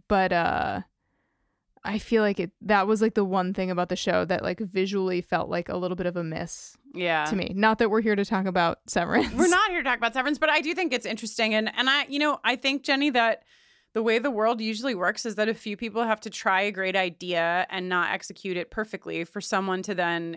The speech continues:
Speaker 2: nail that idea. And, and, and so I,
Speaker 1: Yeah.
Speaker 2: I give the Severance credit makers the, the credit <laughs> of having a really fucking cool idea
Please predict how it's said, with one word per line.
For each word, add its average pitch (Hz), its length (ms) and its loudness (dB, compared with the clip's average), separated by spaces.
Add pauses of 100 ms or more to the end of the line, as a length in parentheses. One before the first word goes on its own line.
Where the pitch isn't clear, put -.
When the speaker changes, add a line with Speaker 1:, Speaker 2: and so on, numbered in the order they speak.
(160)
Speaker 2:
nail 180 380 0
that 170 160 0
idea. 165 560 -2
And, 202 180 -4
and, 226 240 2
and 247 180 0
so 254 160 0
I, 240 220 4
Speaker 1:
Yeah. 190 240 2
Speaker 2:
I 240 140 2
give 262 340 -2
the 247 80 -2
Severance 220 560 -2
credit 214 400 0
makers 196 560 -2 (580)
the, 190 480 2 (140)
the 208 60 -2
credit 208 380 0 (180)
<laughs> 403 1040 -2
of 247 580 2
having 262 400 0
a 262 60 -2
really 240 300 0
fucking 220 340 -2
cool 220 220 0
idea 190 360 2